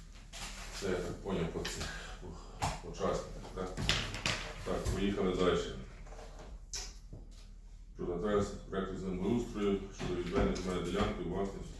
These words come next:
для ведення особистого селянського господарства. Руденко Любові Іванівни. М,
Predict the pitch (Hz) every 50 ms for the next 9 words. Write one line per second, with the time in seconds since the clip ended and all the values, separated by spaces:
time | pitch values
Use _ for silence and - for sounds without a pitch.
0 | - - - 85 85 90 101 98 92 90 87 87 87 82 85 92 95 95 - -
1 | - - 87 90 90 85 - - - 80 - - - - 85 85 - - - -
2 | - - 85 87 98 98 101 98 90 85 85 85 87 92 90 90 87 87 87 87
3 | 90 90 85 85 78 76 - - - - - - - - - - - - - -
4 | - - - - - - - - - - - - - - - - - - - -
5 | - - - - - -